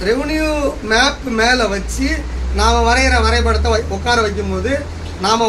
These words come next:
ஓனர் சர்வே நம்பர் பத்துக்கா இருப்போம், ஆனா போட்ட வரைபடம் பத்தை தாண்டி ஒரு பத்து அடி பதினொன்னுல ஒரு கோர்ஸ்ல இருக்கும். அதை அவன் அப்ரூவல் பண்ணக்கூடாது. அதை ஆடிட் பண்ணி அந்த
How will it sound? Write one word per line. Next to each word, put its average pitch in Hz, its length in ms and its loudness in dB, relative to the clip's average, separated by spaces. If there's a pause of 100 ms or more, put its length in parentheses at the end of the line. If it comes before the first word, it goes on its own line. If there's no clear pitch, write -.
(100)
ஓனர் 269 320 2
சர்வே 240 180 0
நம்பர் 226 320 -2
பத்துக்கா 233 340 0
இருப்போம், 196 340 -2 (440)
ஆனா 226 220 2
போட்ட 262 380 0
வரைபடம் 240 520 2
பத்தை 220 360 -4
தாண்டி 285 460 2 (300)
ஒரு 240 160 2 (120)
பத்து 240 240 0
அடி 269 120 0
பதினொன்னுல 254 520 2 (540)
ஒரு 240 160 4 (100)
கோர்ஸ்ல 262 380 2
இருக்கும். 220 460 0 (320)
அதை 226 160 2
அவன் 240 220 6
அப்ரூவல் 254 340 -2
பண்ணக்கூடாது. 220 460 0 (460)
அதை 202 140 4 (160)
ஆடிட் 262 320 2
பண்ணி 240 160 2
அந்த 226 180 0